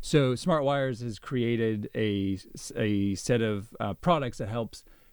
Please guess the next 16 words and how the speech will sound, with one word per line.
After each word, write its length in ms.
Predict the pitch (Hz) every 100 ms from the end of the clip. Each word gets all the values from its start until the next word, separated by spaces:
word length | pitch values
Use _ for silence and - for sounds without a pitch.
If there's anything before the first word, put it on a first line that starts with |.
| -
the 140 | 123 113
utilities 760 | 107 101 107 - 165 156 185 117
that 140 | 87
manage 460 | 117 139 170 160 117
these 160 | 110
transmission 540 | - 110 92 92 113 98
grids 360 | 98 98 98 - - - - - -
to 640 | 131 120 113 104 101 95 - - 113
be 220 | 113 107
able 320 | 143 139 127
to 160 | - 110
bring 420 | 98 127 131 127
on 580 | 120 131 117 98 92 - - - -
renewable 480 | 110 113 117 113 117
energy 640 | 113 110 110 104 98 92 - - -
by, 580 | 117 110 104 101 98